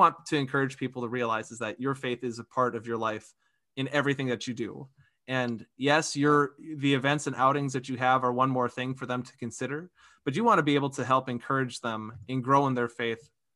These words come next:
with whatever else they have going on. So I guess, Jordan, the, the, in saying that, I'm curious what you do. Do you guys have evaluation forms on how your events work and keeping track of your f-,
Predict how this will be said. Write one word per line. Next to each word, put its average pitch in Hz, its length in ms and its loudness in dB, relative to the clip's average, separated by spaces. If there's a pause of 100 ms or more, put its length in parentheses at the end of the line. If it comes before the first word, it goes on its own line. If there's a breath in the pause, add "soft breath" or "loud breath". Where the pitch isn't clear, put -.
(140)
with 135 240 0
whatever 127 300 2
else 113 240 0
they 117 80 -4
have 110 240 -6
going 101 280 -10
on. 104 300 -8 (480 soft breath)
So 151 380 6
I 151 100 4
guess, 175 260 2
Jordan, 165 320 4
the, 156 220 0
the, 160 240 -4
in 160 160 -2
saying 196 420 0
that, 120 240 2
I'm 139 140 -2
curious 202 560 2 (220)
what 156 400 2
you 156 200 -2
do. 135 360 0
Do 139 120 -8
you 190 180 -6
guys 220 280 -2
have 160 400 2
evaluation 143 640 2
forms 160 580 -6 (120)
on 139 160 0
how 139 240 4
your 135 340 0
events 131 340 -4
work 117 280 -4 (840 soft breath)
and 131 100 -8
keeping 143 260 2
track 139 380 2
of 123 100 0
your 123 220 0
f-, 120 100 -12